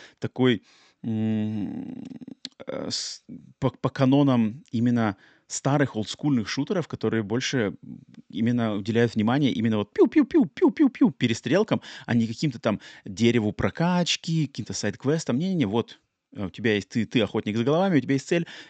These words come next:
телепортируешься в его уровень, по, по, последовательно этот уровень проходишь, в конце бьёшь босса, собираешь какие-то новые оружия, новые способности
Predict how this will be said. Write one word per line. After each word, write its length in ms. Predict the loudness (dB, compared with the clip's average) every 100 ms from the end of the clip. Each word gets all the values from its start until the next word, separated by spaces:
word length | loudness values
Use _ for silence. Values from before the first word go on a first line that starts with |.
| -6
телепортируешься 640 | -2 0 0 0 0 0
в 80 | 0
его 180 | 2 2
уровень, 380 | 2 2 0 -2
по, 140 | -4
по, 180 | -4 -6
последовательно 480 | -6 -4 -4 -2 -6
этот 100 | -4
уровень 180 | -2 0
проходишь, 340 | -2 -2 -4 -4
в 40 |
конце 200 | -4 -2
бьёшь 240 | 0 0 0
босса, 380 | -4 -2 -4 -6 -10 -18
собираешь 340 | -10 -4 -2 -2
какие-то 200 | -4 -2
новые 340 | 0 2 2 0
оружия, 480 | 0 0 0 0
новые 280 | 0 0 -4
способности 640 | -6 -4 -2 -2 -4 -6